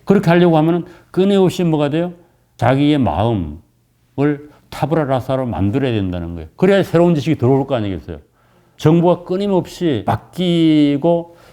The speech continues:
새로운 지식이 끊임없이 들어오면은 비워야지 채우는 거예요.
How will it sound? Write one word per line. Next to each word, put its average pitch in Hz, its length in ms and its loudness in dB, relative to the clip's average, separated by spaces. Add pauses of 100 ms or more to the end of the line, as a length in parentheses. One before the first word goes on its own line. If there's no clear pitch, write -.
새로운 170 400 2
지식이 151 280 -4
끊임없이 165 420 -4
들어오면은 147 520 0 (800)
비워야지 190 720 2
채우는 180 580 -2
거예요. 90 440 -2